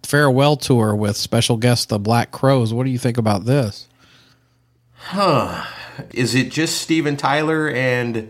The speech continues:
Speaker 2: Joe Perry and a bunch of other guys, or is there
Speaker 1: No, it's everyone, ex-, I think, except for Joey Kramer.
Speaker 2: Oh, hmm.
Speaker 1: I think Joey's still out of the band.
Speaker 2: Does Aerosmith still got the goods to pull this off, do you think?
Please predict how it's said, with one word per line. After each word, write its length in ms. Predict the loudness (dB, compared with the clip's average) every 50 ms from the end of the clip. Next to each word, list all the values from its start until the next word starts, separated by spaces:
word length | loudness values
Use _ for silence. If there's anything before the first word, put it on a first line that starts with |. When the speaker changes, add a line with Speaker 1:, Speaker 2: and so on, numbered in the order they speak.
| -14 -14
Speaker 2:
Joe 220 | -4 -2 -2 -2 -2
Perry 520 | -2 -2 -2 0 2 0 0 0 0 0
and 260 | 0 -2 -2 -4 -4 -6
a 60 | -6
bunch 300 | -4 -2 -2 -2 -2 -2
of 60 | -2
other 160 | -2 -2 -2
guys, 440 | -2 -2 -2 0 -2 -4 -4 -4 -4
or 300 | -2 -2 -2 -4 -6 -12 -16 -12
is 220 | -8 -8 -6 -4 -2
there 420 | 0 2 2 0 0 -4 -6 -8 -4
Speaker 1:
No, 200 | -2 0 0 0
it's 140 | 0 0 0
everyone, 580 | 0 0 0 0 0 0 2 2 2 2 0 0
ex-, 260 | -2 -4 -8 -12 -14 _ -6 -4 -4 -4 -6 -4 -2
I 100 | -2 -2
think, 340 | -2 0 0 0 2 2 0
except 540 | -2 0 -2 -4 0 2 2 0 0 -2
for 120 | -2 -2 -2
Joey 320 | 0 2 0 0 0 -4
Kramer. 480 | -4 -6 -6 -4 -4 -6 -8 -10 -14 -12 -6
Speaker 2:
Oh, 640 | -2 0 2 2 2 2 0 0 -4 -6 -12 -16 -20 -20 -20 -8 -4
hmm. 340 | -4 -2 -2 -4 -6 -8 -10 -14 -20 -18 -16 -6
Speaker 1:
I 40 | 0
think 220 | 2 2 2 2
Joey's 360 | 2 2 4 4 4 4 2
still 180 | 2 2 4 4
out 160 | 4 4 2
of 60 | 0
the 60 | -2
band. 380 | -4 -6 -6 -6 -6 -8 -8 -12 -16 -20 _ _ _ _ _ _ _ _ _ _ _ _ _ _ _ -16 -12
Speaker 2:
Does 140 | -8 -4 -2
Aerosmith 500 | 0 0 0 0 -2 -2 -2 -2 -2 -2
still 240 | -2 -4 -4 -4
got 240 | -2 -2 -2 -2 -2
the 80 | -4 -4
goods 580 | -2 -2 0 0 0 -2 -4 -6 -8 -8 -10 -16 -20 -20 -20 -20 -16
to 80 | -16 -14
pull 220 | -6 -2 -2 0
this 200 | 0 -2 -2 0
off, 280 | 0 0 0 0 -2 -4
do 60 | -4
you 120 | -4 -4 -2
think? 380 | 0 0 0 0 -2 -4 -10